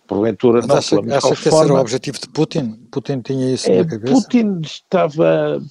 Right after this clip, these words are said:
Speaker 1: porventura, a sentir-se em perda. E uma das maiores perdas de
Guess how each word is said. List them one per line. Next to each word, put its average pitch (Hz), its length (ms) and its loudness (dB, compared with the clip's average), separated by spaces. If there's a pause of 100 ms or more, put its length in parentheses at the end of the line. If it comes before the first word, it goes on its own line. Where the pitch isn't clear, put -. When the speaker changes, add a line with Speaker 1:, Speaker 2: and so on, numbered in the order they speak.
Speaker 1:
porventura, 143 760 -2
a 135 60 -2
sentir-se 135 640 0
em 113 160 -4
perda. 92 520 -6 (480)
E 107 200 -6
uma 117 320 0
das 120 260 2
maiores 143 680 0 (280)
perdas 104 480 2
de - 60 -20